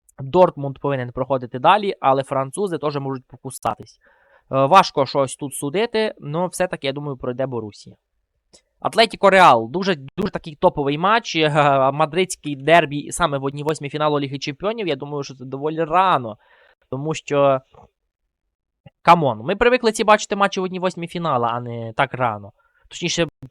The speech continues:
не в одній восьмій, а в одній другій фіналу. Так, а не так рано. По старому правилу, це не повинно вообще такого матча було бути. І що я тут думаю? Шанси п'ятдесят на п'ятдесят.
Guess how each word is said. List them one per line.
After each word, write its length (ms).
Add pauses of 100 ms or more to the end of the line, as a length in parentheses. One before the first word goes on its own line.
(160)
не 160
в 40
одній 160
восьмій, 340
а 80
в 80
одній 220
другій 340
фіналу. 500 (140)
Так, 140 (340)
а 120
не 100
так 200
рано. 220
По 120
старому 340
правилу, 400
це 380 (960)
не 100
повинно 340
вообще 280
такого 320
матча 280
було 240
бути. 360 (600)
І 60
що 160
я 100
тут 160
думаю? 540 (140)
Шанси 400
п'ятдесят 300
на 100
п'ятдесят. 440